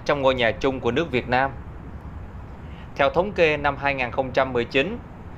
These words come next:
thì dân số người Chăm hiện tại ở Việt Nam khoảng gần một trăm tám mươi ngàn người, xếp thứ mười bốn trong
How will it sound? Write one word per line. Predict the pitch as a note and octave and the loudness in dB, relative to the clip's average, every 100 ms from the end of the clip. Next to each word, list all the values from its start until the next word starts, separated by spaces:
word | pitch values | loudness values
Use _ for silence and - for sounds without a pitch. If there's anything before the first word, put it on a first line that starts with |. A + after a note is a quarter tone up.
| - - | -14 -2
thì | B2+ A#2+ | 0 4
dân | D#3+ E3+ | 4 4
số | - G3+ | 2 2
người | F#3+ C3 | 2 2
Chăm | D3 C3+ | 2 2
hiện | B2 A#2 | 0 0
tại | A2+ G#2+ A2 | 2 4 2
ở | A#2 A#2 | 2 0
Việt | A#2+ B2+ | 0 2
Nam | C3+ C3+ B2 - - - - | 2 2 -2 -14 -14 -14 -2
khoảng | A#2 C#3+ | 0 0
gần | D#3 C3+ A#2+ | 2 2 2
một | A2+ - | 0 2
trăm | C3+ C3+ | 0 2
tám | B2 C#3 F#3 | 2 2 2
mươi | E3 | -2
ngàn | B2 A#2 | -2 2
người, | A#2 G#2+ - - - - - - | 2 2 -4 -12 -12 -12 -12 -4
xếp | - F#3 - | 4 4 6
thứ | F3+ | 4
mười | D3 A#2+ | 4 6
bốn | A#2+ D3+ A#3 - - | 6 4 -2 -12 0
trong | C3+ | 0